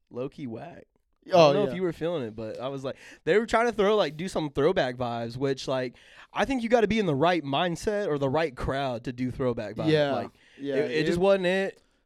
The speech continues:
Speaker 2: There was a lot of just, like, weird songs,
Speaker 1: It was
Speaker 2: but,
Speaker 1: kind of
Speaker 2: I mean, I
Speaker 1: over-
Speaker 2: was so drunk that
Speaker 1: No,
Speaker 2: it
Speaker 1: yeah,
Speaker 2: wasn't,
Speaker 1: yeah,
Speaker 2: it didn't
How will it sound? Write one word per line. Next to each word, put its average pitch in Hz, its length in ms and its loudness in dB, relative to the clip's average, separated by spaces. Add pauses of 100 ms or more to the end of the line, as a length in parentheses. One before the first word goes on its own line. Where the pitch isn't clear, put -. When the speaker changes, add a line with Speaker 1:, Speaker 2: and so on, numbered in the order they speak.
(100)
Speaker 2:
There 175 120 6
was 196 120 4
a 196 60 6
lot 143 280 6
of 127 100 -2
just, 123 260 -6
like, 117 240 -6
weird 131 400 -4
songs, 120 400 -10
Speaker 1:
It 135 60 -2
was 151 80 -6
Speaker 2:
but, 143 80 -4
Speaker 1:
kind 143 120 2
of 160 80 -2
Speaker 2:
I 160 100 -2
mean, 160 100 4
I 165 60 2
Speaker 1:
over- 185 80 4
Speaker 2:
was 147 120 -2
so 160 200 0
drunk 143 360 -6
that 120 260 -6 (460)
Speaker 1:
No, 170 220 2
Speaker 2:
it 143 80 -2
Speaker 1:
yeah, 151 100 2
Speaker 2:
wasn't, 131 140 0
Speaker 1:
yeah, 117 60 -4
Speaker 2:
it 147 80 -6
didn't 143 140 -2